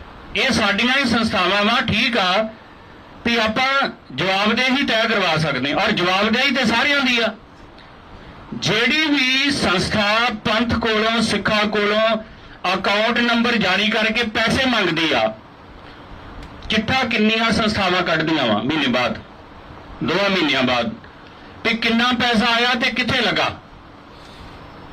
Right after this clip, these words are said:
ਜਿਵੇਂ ਇੱਧਰੋਂ ਗੁਰਦੁਆਰਾ ਗਸ਼ਟ ਨਿਕਲਦਾ ਨਾ ਇੱਕ, ਹਰ ਮਹੀਨੇ ਮੰਡ ਸਾਹਿਬ ਤੁਸੀਂ ਪੜ੍ਹਿਆ ਹੋਣਾ, ਉਹਦੇ ਵਿੱਚ ਕਿੰਨੇ ਪੈਸੇ ਕਿਹੜੇ ਗੁਰਦੁਆਰੇ ਚੋਂ ਸੀ, ਕਿੰਨੇ ਲੱਗੇ, ਕਿੱਥੇ ਲੱਗੇ,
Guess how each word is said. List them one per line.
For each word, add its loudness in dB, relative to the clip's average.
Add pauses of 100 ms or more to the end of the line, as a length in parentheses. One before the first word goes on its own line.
(140)
ਜਿਵੇਂ 2
ਇੱਧਰੋਂ 2
ਗੁਰਦੁਆਰਾ 2
ਗਸ਼ਟ 0
ਨਿਕਲਦਾ 2
ਨਾ 2
ਇੱਕ, -2 (840)
ਹਰ 2
ਮਹੀਨੇ 2
ਮੰਡ 2
ਸਾਹਿਬ 0
ਤੁਸੀਂ 2
ਪੜ੍ਹਿਆ 2
ਹੋਣਾ, 0 (1080)
ਉਹਦੇ 2
ਵਿੱਚ 0 (260)
ਕਿੰਨੇ 2
ਪੈਸੇ 2
ਕਿਹੜੇ 0
ਗੁਰਦੁਆਰੇ 2
ਚੋਂ 2
ਸੀ, 4 (880)
ਕਿੰਨੇ 2
ਲੱਗੇ, 2
ਕਿੱਥੇ 0
ਲੱਗੇ, 0